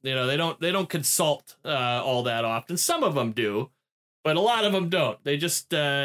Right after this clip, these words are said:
and I feel like that's the, the role of the director to say, "Eh, let's, let's, you know, let's stay on script. Let's, I like what he had. Let's, let's do it that way," because, you know, how you say things matters, you know, in, in the end, it's gonna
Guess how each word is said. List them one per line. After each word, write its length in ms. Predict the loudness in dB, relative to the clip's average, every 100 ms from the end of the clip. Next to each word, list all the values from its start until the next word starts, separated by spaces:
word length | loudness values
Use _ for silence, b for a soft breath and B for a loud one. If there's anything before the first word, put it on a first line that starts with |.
| 0
and 100 | -2
I 100 | -2
feel 160 | 0
like 180 | 0 0
that's 260 | -2 -2 -2
the, 140 | -4 -2
the 220 | -2 -2
role 360 | 0 2 4 2
of 140 | 0
the 80 | -2
director 520 | -2 -2 -2 -2 -2
to 80 | -2
say, 360 | -2 -2 -2 -4
"Eh, 340 | -6 -6 -2
let's, 300 | 0 0 0
let's, 300 | -2 -2 -4
you 160 | -2 0
know, 140 | 2
let's 160 | 2 0
stay 200 | -2 0
on 220 | 0 0
script. 400 | -2 -2 -4 -6 _ -6
Let's, 360 | -4 -4 -4 -8 _ _ _
I 80 | 0
like 300 | 2 2 2
what 120 | 2
he 120 | 2
had. 360 | 2 0 0 0
Let's, 520 | -2 0 -2 -2 -6 _ _ _ -4
let's 200 | -4 -2
do 180 | 0
it 120 | 0 0
that 260 | -2 0
way," 360 | 0 0 -2 -4
because, 440 | -6 -4 -2 -2 -4
you 100 | -2
know, 160 | -2 -2
how 220 | 0 0
you 200 | 2 0
say 240 | 0 -2
things 380 | -2 -2 -2 -4
matters, 720 | -4 -4 -6 -10 -10 -8 -8 -6
you 180 | -4 -2
know, 240 | -2 -2
in, 180 | -2 -2
in 200 | -4 -2
the 200 | -2 -2
end, 220 | -4 -6
it's 160 | -8 -6
gonna 320 | -6 -6